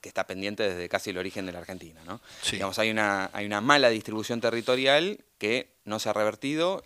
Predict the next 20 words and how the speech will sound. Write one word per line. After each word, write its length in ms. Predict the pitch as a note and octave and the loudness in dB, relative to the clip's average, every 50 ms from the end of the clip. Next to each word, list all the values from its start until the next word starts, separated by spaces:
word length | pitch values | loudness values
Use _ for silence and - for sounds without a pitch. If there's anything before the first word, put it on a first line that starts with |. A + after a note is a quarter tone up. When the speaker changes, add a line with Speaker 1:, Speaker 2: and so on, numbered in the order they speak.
| - - | -14 -12
Speaker 1:
y 200 | F#2+ G#2 B2 C3 - _ _ _ _ | -8 -8 -8 -8 -10 _ _ _ _
sobre 280 | - - G2 F#2+ F#2+ | -8 -4 -2 -2 -2
la 140 | F#2 F#2 F2+ | -2 -4 -4
que 100 | - F#2 | -4 -6
poco 280 | - - D3+ C#3 - A2 | 0 0 0 2 0 -6
se 140 | - - B2 | 0 4 4
ha 100 | A2+ A2 | 4 4
también, 540 | - G2+ G2+ G#2 A2+ A#2 A#2+ A#2 A#2+ A#2 - - | 4 0 0 0 -2 -2 -2 -2 -4 -8 -10 -12
eh, 600 | - F#2+ F#2 F2+ F2 F2 F2+ - - G1+ G1+ G1+ - - - - - | -10 -8 -8 -6 -8 -8 -10 -12 -14 -14 -16 -16 -18 -18 -20 -20 -16
discutido 1000 | - F#2 F#2+ - - G#2+ - - A#2+ A#2+ A#2+ B2 A#2 A2+ A2 G#2+ G#2+ G#2 G2+ | -12 -12 -10 -10 -10 -6 0 2 4 4 6 6 6 6 6 6 6 4 4
y, 240 | F#2+ F#2 F2+ F2 E2 - | 2 0 -2 -4 -6 -6
y 60 | F#2+ | -6
debatido 420 | F#2 F#2+ F#2 F#2 F#2 - A#2 A2 | -2 0 0 0 0 0 0 0
lo 80 | G2+ F#2 | 0 -2
suficiente, 560 | - F#2 F#2+ F#2 - B2 A2+ G2 F2 D#2+ E2+ | -6 -10 -12 -6 -4 -2 -2 -2 -4 -8 -10
¿no? 180 | F2+ G2+ B2+ - - - - - - - - - - - - - - _ _ _ _ _ | -10 -10 -10 -12 -16 -20 -20 -20 -20 -20 -20 -20 -20 -20 -20 -20 -20 _ _ _ _ _
Pero 200 | - C3 B2 D#3 | 2 4 4 4
eso 140 | E3+ - F#3 E3 | 4 2 0 0
no 80 | D3 | 0
implica 680 | C#3 C3+ - D#3+ E3 F3 - - F#3+ F#3+ G3 F#3+ F3+ | 0 0 -2 -4 -6 -6 0 2 4 4 4 2 -2